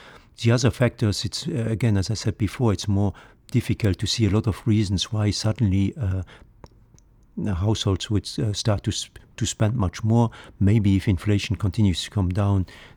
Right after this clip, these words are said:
their, their, their real incomes will increase. So maybe that will be a little bit helpful.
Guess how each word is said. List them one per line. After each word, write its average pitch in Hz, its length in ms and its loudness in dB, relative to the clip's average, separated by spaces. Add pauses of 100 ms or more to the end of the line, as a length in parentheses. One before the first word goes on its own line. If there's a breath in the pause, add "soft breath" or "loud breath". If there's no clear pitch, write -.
(160)
their, 95 120 2
their, 95 360 -2
their 98 300 -6
real 101 280 2
incomes 101 460 0
will 90 140 2
increase. 92 420 0
So 101 140 -4
maybe 95 300 -2
that 101 220 -6
will 101 120 2
be 87 160 0
a - 20 2
little 95 200 -2
bit - 180 -4
helpful. 101 420 0